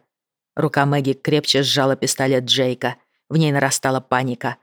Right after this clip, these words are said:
как много лет назад. "Откуда ты знаешь?" дрожащим голосом произнесла она. "Ты был слишком молод, чтобы принимать в этом участие. Кто тебе рассказал?"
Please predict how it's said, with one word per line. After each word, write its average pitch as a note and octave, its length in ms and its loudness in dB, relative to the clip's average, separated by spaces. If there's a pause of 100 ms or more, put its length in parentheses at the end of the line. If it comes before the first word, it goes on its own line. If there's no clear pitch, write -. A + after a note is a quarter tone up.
(140)
как - 220 -4
много C#3+ 320 0
лет C3 240 -2
назад. A#2+ 520 -4 (800)
"Откуда E3 520 -2
ты D#3 140 0
знаешь?" D#3+ 540 0 (400)
дрожащим C#3 600 0
голосом C#3+ 420 2
произнесла C3+ 600 -2
она. B2 380 -4 (600)
"Ты G3+ 80 2
был E3+ 160 6
слишком G3 440 4
молод, F3+ 460 4 (120)
чтобы F3+ 240 4
принимать F3+ 460 4
в E3 40 4
этом E3+ 220 4
участие. F#3 680 2 (340)
Кто - 220 0
тебе D#3 260 2
рассказал?" F#3 640 0